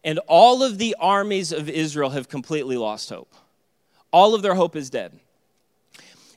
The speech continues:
And what's interesting is this whole conflict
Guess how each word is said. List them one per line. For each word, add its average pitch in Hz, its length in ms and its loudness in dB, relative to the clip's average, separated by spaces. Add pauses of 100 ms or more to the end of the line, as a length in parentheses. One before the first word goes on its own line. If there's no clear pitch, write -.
And 160 100 -4
what's 208 180 0
interesting 220 600 -2
is 160 220 -6
this 165 180 -6
whole 226 240 -2
conflict 185 840 -8